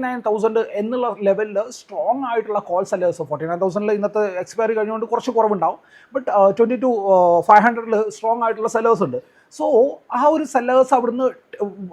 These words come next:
തെറിച്ചു പോകും. കാരണം മാർക്കറ്റിനെ സംബന്ധിച്ച് അതൊരു ഗുഡ് ന്യൂസ് ആണ്. മനസ്സിലാവുന്നുണ്ടോ? So അങ്ങനെയാണെന്നുണ്ടെങ്കിൽ മാർക്കറ്റ് again ഷോർട്ട് കവറിങ് കാരണം മാത്രം മുകളിലേക്ക് പോകാൻ സാധ്യതയുണ്ട്. ഇന്ന് പോയിട്ടുള്ളത് പോലെ ഇന്ന് മാർക്കറ്റിൽ ഷാർപ്പായിട്ട് താഴ്ത്തുനിന്ന് വന്ന ആ ഒരു റിക്കവറി ഫോർട്ടി എയ്റ്റ് തൗസൻഡിൻ്റെ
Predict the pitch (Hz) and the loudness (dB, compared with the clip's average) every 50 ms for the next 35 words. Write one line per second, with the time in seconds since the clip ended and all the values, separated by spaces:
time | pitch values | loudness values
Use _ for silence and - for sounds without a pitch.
0 | - 175 156 214 214 240 - - 294 269 247 233 196 180 185 202 226 269 277 208 | -10 -4 2 2 4 4 4 2 2 4 4 4 4 2 2 0 0 0 -2 -2
1 | 180 175 180 - - 226 - 277 254 262 247 240 240 - 247 240 254 226 285 285 | 0 0 -2 0 -2 -4 -4 -4 -6 -6 -6 -6 -4 -2 -2 -2 -2 -2 -4 -2
2 | 311 294 262 - - 107 90 - _ _ _ _ _ _ _ _ _ _ _ _ | 0 0 0 0 0 -4 -10 -10 _ _ _ _ _ _ _ _ _ _ _ _
3 | _ _ _ _ _ _ _ _ - 180 208 - 208 202 175 143 127 113 98 - | _ _ _ _ _ _ _ _ -4 -2 0 4 6 6 6 6 2 -4 -8 -10
4 | _ _ - - - - 269 254 240 262 294 294 269 277 277 277 269 269 262 254 | _ _ -20 -10 -4 0 2 4 4 4 4 2 2 2 0 0 0 0 0 0
5 | 233 226 220 226 226 254 - 240 220 208 202 254 277 277 269 - - 208 214 233 | 2 4 2 2 2 0 -2 -2 -2 -2 0 0 2 2 0 -2 -2 -2 -2 -2
6 | 233 - - 277 277 277 277 277 262 247 226 226 226 226 240 220 208 202 220 220 | -2 2 4 4 4 6 4 2 4 4 4 4 4 0 -4 -4 -2 -2 -2 -2
7 | - 247 233 233 220 220 220 226 214 202 208 190 208 214 220 208 208 196 196 196 | -2 -2 -2 0 0 2 4 4 4 4 2 0 0 -2 0 2 0 0 0 0
8 | 208 190 190 226 220 - 262 262 277 269 262 202 226 202 196 - 185 160 147 139 | -2 -2 -2 -2 -2 -2 0 2 4 4 4 4 4 4 2 2 0 -6 -6 -6
9 | 135 123 107 107 - _ - - - _ - 170 165 247 247 226 220 226 - 254 | -8 -10 -10 -12 -14 _ -20 -20 -16 _ -4 -2 0 0 0 0 -2 -2 -2 -4
10 | 262 262 - 220 180 208 233 226 - 240 233 214 226 226 208 208 214 208 220 220 | -4 -4 -4 0 2 2 2 2 2 0 0 0 2 2 4 4 4 2 0 -6
11 | 240 226 214 214 214 220 226 190 190 185 180 - - 233 214 180 180 233 - - | -8 -6 -6 -4 -2 -2 -2 -2 -4 -6 -6 -2 -2 0 0 0 -2 -4 -6 -12
12 | _ _ _ _ - 202 208 - 269 269 285 285 - 269 247 247 202 254 247 247 | _ _ _ _ -4 -4 -2 -2 -4 -4 -4 -4 -2 0 0 2 0 0 -2 -2
13 | 247 | -4